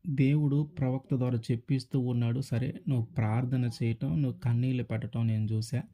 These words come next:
నీ మనవి నేను అంగీకరిస్తూ ఉన్నాను, ఇదిగో నిన్ను మళ్ళీ బ్రతికిస్తాను, ఇంకో పదిహేను సంవత్సరాలు నీకు ఆయుష్నిస్తానని" ఆయన చెప్పాడు. సంతోషంగా,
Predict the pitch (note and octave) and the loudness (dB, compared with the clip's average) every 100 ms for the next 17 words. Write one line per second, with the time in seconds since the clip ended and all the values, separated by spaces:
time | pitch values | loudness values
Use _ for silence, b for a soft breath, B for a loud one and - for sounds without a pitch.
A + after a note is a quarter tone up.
0 | B B B B B - A#2+ A2 G#2 A#2+ | B B B B B 2 6 6 6 4
1 | C3+ C3 A2+ A2 A2+ A2+ A2 A2 - G#2+ | 4 4 4 4 4 4 0 -2 -2 0
2 | G#2+ G#2+ C#3 F#3 b b - C3+ D3+ D3 | 2 2 0 -2 b b 0 2 6 6
3 | C3 C#3 - C3+ B2 A#2+ A#2+ C#3 C#3+ A#2 | 4 2 2 4 6 6 6 4 2 2
4 | B2+ A#2+ D3+ D3 C3+ - B2 D#3 E3 - | 0 0 0 0 0 0 2 2 2 0
5 | A#2+ - A#2 B2+ B2 C3+ C3 B2 B2 A#2+ | -2 0 0 2 2 2 2 0 0 -2
6 | C3 A#2+ A2+ A2+ G#2+ A2+ A2+ A2 G#2+ - | -2 0 0 -2 0 2 0 0 -4 -2
7 | G#2 G2+ B2 A#2 G#2+ E3 F3 _ - - | -2 2 2 4 4 2 -2 _ -10 -6
8 | F#2+ - C3 - _ - b b b b | -6 -6 -10 -12 _ -20 b b b b
9 | b b - - - A2+ A#2 C#3+ D3 D3 | b b -20 -20 -2 2 4 4 2 4
10 | C#3 C3+ C#3 | 2 2 0